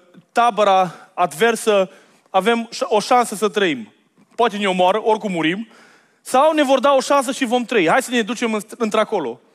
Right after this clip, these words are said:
Și când se duc într-acolo, văd un lucru interesant. Că în loc să întâlnească ostași și străjeri și,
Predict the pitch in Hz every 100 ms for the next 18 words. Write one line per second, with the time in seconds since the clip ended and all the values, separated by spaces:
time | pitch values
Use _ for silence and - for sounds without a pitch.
0 | _ _ _ _ _ _ _ - 247 269
1 | 285 254 202 403 - 403 240 226 196 320
2 | 269 202 233 - - _ _ _ _ _
3 | - 190 311 262 262 240 196 190 208 139
4 | 113 _ _ _ _ _ - 185 240 254
5 | 226 190 208 214 - 185 175 220 170 -
6 | - - 180 - 180 156 190 139 -